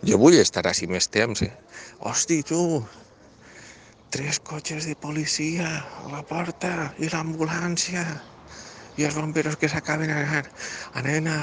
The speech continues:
a ficar-le l'escala. <laughs> Bueno, ja puc parlar normal.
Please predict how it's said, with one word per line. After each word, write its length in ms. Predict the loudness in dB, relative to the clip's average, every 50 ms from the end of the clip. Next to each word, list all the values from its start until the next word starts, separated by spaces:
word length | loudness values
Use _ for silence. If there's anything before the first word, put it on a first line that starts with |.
| -4 -4 -4
a 200 | -2 -2 -2 -2 -2
ficar-le 600 | -4 -4 -2 -2 -2 0 2 2 2 2 2 0 0 0
l'escala. 640 | 2 2 2 2 2 4 4 4 4 4 4 2 0 -4 -10 -16 -20 -20 -20 -20 -20 -20 -20 -20 -18 -16 -14 -14 -14 -14 -16 -18 -8 0 4
<laughs> 720 | 6 8 8 8 8 6 4 4 4 0 -6 -8 -12 -12 -14 -20 -20 -20 -18 -16 -16 -16 -16 -18 -16 -4 0
Bueno, 160 | 0 2 2
ja 140 | 2 2 0 0
puc 140 | -4 -8 -6
parlar 300 | -6 -4 -4 -4 -4 -6
normal. 380 | -6 -8 -8 -10 -10 -12 -14